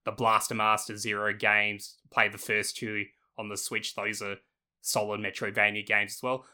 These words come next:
Probably a bit like Dread in that there's exploration there, but I'd say it, it does, it is a bit optional as well. It's,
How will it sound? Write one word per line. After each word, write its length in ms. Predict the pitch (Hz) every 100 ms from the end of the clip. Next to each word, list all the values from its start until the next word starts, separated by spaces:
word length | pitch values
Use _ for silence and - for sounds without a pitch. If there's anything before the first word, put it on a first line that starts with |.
| -
Probably 240 | 262 339
a 40 | 220
bit 240 | 151 147
like 340 | 127 120 117 -
Dread 300 | 123 117 117
in 120 | 110
that 220 | 107 101 _ _ -
there's 160 | 123
exploration 640 | 160 - 127 107 107 123 110
there, 280 | 104 98 98
but 140 | 110
I'd 240 | 113 113
say 260 | - 120 113
it, 80 | 107 - _ _ -
it 160 | 120
does, 300 | 123 127 120 -
it 140 | 131
is 120 | 139
a 60 | 131
bit 180 | 123 120
optional 480 | 110 - - 107 107
as 120 | 104
well. 300 | 107 101 101
It's, 160 | 101